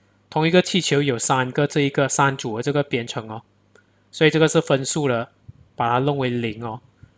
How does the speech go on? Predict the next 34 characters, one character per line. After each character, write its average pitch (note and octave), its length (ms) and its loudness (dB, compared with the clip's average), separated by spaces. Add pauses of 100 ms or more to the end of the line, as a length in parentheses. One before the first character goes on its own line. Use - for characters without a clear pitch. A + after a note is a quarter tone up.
(280)
然 B2+ 100 -2
后 C3+ 80 0
这 D#3 140 0
个 D3+ 300 6
也 B2 140 -8
是 D3 180 0
分 C3 200 -4
数 C#3 160 -4
的， B2 140 -2
但 C#3 180 -4
是， C#3 420 -4
呃， A2+ 340 -10
有 G#2+ 260 -14
这 - 120 -6
个 C3+ 180 0
声 C3+ 220 -4
音 A#2+ 160 -12
哦。 A#2 140 -14 (800)
所 C#3+ 140 -2
以 - 20 0
这 D3+ 100 -2
个 D3+ 120 2
呢， C3+ 100 -2
就 D3 160 -2
是 C#3+ 160 -2
一 C3+ 80 -6
直 D3+ 100 -2
重 A#2 240 -8
复 B2+ 200 -6
了， G#2 160 -8 (100)
直 B2 180 -10
到 C3+ 300 0
游 A#2 180 -8
戏 B2 380 -4